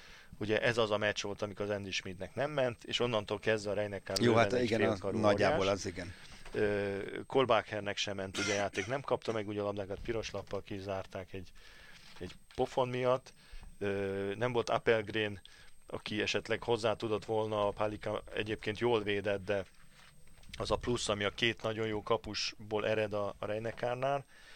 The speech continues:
Speaker 1: Tehát őket is nagyon simán leiskolázták, de aztán bele is törődtek. Ők nem mentek erre a meccsre úgy, hogy megpróbáljuk, ha nem megy, akkor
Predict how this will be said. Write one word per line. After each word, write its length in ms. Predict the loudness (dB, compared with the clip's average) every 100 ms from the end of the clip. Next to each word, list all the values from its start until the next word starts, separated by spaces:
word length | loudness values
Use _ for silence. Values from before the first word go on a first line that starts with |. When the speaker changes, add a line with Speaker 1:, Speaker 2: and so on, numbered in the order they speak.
| -18 -20 -4
Speaker 1:
Tehát 280 | 2 4 4
őket 320 | 2 2 2
is 140 | 0 0
nagyon 440 | -2 -2 -6 -6
simán 420 | -2 -2 0 0
leiskolázták, 800 | 2 0 0 2 4 4 4 2
de 140 | 4 4
aztán 280 | 4 0 0
bele 180 | -2
is 120 | -2 -4
törődtek. 480 | -6 -8 -8 -10 -4
Ők 220 | -4 -2
nem 160 | 0 0
mentek 380 | -2 -2 -2 0
erre 180 | 0
a 40 | -2
meccsre 340 | -4 -4 -4
úgy, 240 | -4 -4 -2
hogy 220 | -2 -2 -12 -18 -18 -18 -18 -18 -4
megpróbáljuk, 600 | 2 2 2 4 4 4
ha 80 | 2
nem 160 | -2 0
megy, 180 | -2
akkor 300 | -4 -4 -6